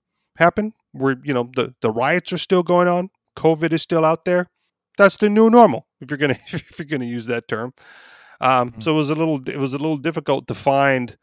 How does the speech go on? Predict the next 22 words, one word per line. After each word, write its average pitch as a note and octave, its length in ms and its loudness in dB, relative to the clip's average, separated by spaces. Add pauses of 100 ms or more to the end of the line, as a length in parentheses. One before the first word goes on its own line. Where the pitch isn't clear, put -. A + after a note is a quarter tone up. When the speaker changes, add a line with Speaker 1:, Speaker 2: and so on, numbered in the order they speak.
(400)
Speaker 1:
uh, G#2 240 -4
exceptional C3+ 640 -2
news G2+ 520 -14 (460)
that, A#2+ 260 -2 (440)
you B2 100 -6
know, G#2 100 -6
was A2+ 380 -10 (200)
pertinent C#3+ 440 -2
and A2 180 -6
relevant C#3 360 -2
to B2+ 60 -10
get A#2 180 -12
covered. C3+ 360 -6
So F#3 100 -2
we're, F#3 320 -2
we're F#3+ 80 -6
going G3 160 -4
back F#3+ 220 0
to G3+ 80 -8
the F#3+ 140 0
old F#3 280 0
standbys, G3 640 0